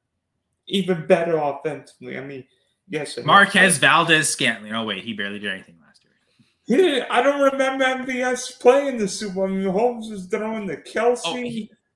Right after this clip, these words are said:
Speaker 2: he's, he's, he's
Speaker 1: McCarron.
Speaker 2: had two of the best games of, in, of his career have been in Championship Sunday.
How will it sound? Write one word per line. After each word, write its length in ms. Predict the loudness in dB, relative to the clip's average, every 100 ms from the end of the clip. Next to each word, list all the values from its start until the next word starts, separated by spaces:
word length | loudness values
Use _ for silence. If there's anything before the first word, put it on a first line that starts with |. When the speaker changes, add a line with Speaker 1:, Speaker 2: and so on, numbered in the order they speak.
| -4
Speaker 2:
he's, 280 | -2 0
he's, 0 |
he's 400 | 0 2 4 2
Speaker 1:
McCarron. 20 | 0
Speaker 2:
had 380 | 0 -2 -4 -14 _ _ _
two 200 | -6 -4
of 80 | -4
the 100 | -6
best 300 | -4 -6 -4
games 260 | -4 -4
of, 80 | -6
in, 200 | -8 -8 -10
of 180 | -12
his 180 | -10 -12 _ _
career 280 | -12 -6 -6
have 140 | -6
been 140 | -6 -6
in 220 | -6 -8 -14 _ _
Championship 500 | -8 -8 -8 -10 -8
Sunday. 420 | -8 -8 -12 -20